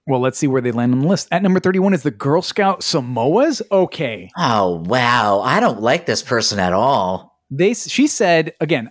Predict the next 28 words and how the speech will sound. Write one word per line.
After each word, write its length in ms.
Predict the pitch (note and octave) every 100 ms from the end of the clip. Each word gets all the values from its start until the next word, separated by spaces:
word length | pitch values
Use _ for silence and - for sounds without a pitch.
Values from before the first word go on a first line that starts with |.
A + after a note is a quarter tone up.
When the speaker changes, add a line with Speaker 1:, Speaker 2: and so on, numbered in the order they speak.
| -
Speaker 1:
"I, 80 | A#3
whatever 400 | G#3+ D4 F4+ F#4
you 140 | D#4+
like 220 | B3+ A3+
is 100 | F3+
great. 320 | C3+ A2+ F2+ -
It, 100 | F3
whatever 280 | G3+ B3+ C4
makes 220 | A#3 G#3
you 60 | G#3
happy, 580 | D#3 D#3 D3+ D#3 C#3+ C#3 -
Speaker 2:
<laughs> 140 | A3+ -
Speaker 1:
good 160 | F3+
for 120 | -
you. 320 | C#3 A2 G2 -
Except 320 | F3 - C#4+ - - F#3+
if 160 | -
you're 180 | F3+ D3+
wrong." 640 | B2 E3 F#3+ E3 A#2 F#2+ - _ -
These 220 | G#3+ C#4
are, 140 | C#4 G3
so 160 | E3+
she 180 | C#3 C4
says, 380 | - C3+ A#2+ - A#3+ -
Speaker 2:
<laughs> 200 | C4 -
Speaker 1:
"These 260 | - D#4+
are 120 | C#4 -
being 260 | B3 A#3